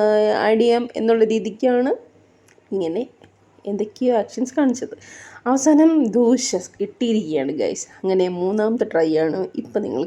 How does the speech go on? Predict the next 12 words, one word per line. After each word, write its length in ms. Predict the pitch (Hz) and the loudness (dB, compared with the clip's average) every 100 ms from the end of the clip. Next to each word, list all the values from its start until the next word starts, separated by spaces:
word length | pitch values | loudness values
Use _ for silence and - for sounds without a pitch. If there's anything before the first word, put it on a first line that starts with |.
| 170 | -2
കാണാൻ 260 | 151 165 190 | -2 -2 -2
പോകുന്നത്. 440 | 262 269 - - - - - - - - | 0 2 0 -2 -6 -8 -20 -20 -20 -2
വീണ്ടും 260 | 277 302 403 370 | 2 4 6 6
അങ്ങനെ 240 | 349 349 339 349 - - - 233 | 6 6 4 0 -18 -18 -2 2
ഒന്നുകൂടെയൊക്കെ 640 | 254 277 269 262 240 254 - - _ _ _ - _ _ - | 4 4 4 2 0 -2 -2 -12 _ _ _ -20 _ _ 4
ദൈവങ്ങളെ 440 | 220 220 214 202 196 | 6 6 4 2 2
വിചാരിച്ചു 460 | 185 196 185 185 - _ _ _ - | 2 2 2 -2 -8 _ _ _ -4
ഒന്നുകൂടെ 320 | 185 180 185 185 | -2 0 4 4
ഒഴിച്ചു. 320 | 185 - 262 440 - - _ _ _ 240 | 2 -2 -6 -6 -12 -20 _ _ _ 0
കുഴപ്പമില്ലാണ്ട് 640 | 214 214 202 196 220 294 311 | 2 2 2 4 4 4 2
ശരിയായിട്ടുണ്ടായിരുന്നു 960 | 208 185 196 190 185 175 180 185 190 175 | 2 4 4 4 2 4 2 2 2 0
അതും. 240 | 160 202 | 0 0